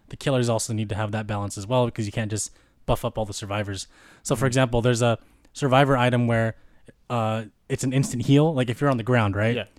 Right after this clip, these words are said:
Speaker 1: You can get stabbed and you'll be back up fully a hundred percent health and you can just run away.
Speaker 2: That sounds really strong.
Speaker 1: It's so cheap. And my, my friend has, like, five of them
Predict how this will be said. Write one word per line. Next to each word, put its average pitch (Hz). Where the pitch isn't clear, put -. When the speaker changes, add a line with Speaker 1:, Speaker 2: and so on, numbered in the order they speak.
Speaker 1:
You 127
can 120
get 104
stabbed 135
and 131
you'll 120
be 123
back 123
up 107
fully 107
a 92
hundred 117
percent -
health 101
and 117
you 107
can 123
just 120
run 123
away. 104
Speaker 2:
That 170
sounds 151
really 139
strong. 113
Speaker 1:
It's 160
so 160
cheap. 135
And 135
my, 131
my 123
friend 151
has, 131
like, 113
five 139
of 123
them 113